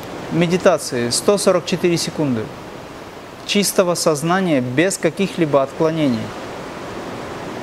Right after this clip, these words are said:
Когда ты увеличиваешь это на двенадцать, умножаешь, двадцать восемь с половиной минут – самадхи, чистого состояния без каких-либо отклонений.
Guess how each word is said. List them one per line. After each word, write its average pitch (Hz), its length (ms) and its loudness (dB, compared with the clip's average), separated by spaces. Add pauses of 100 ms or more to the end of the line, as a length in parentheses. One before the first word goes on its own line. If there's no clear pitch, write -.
(440)
Когда 175 320 4
ты 180 380 0 (500)
увеличиваешь 170 720 2
это 131 360 2 (320)
на 165 220 2
двенадцать, 170 600 0 (400)
умножаешь, 165 680 2 (760)
двадцать 170 460 2
восемь 180 320 2
с - 80 -4
половиной 165 500 2
минут – 170 320 2 (640)
самадхи, 151 640 -2 (680)
чистого 180 460 2
состояния 170 640 2
без 160 320 2
каких-либо 135 720 -2 (360)
отклонений. 135 600 -2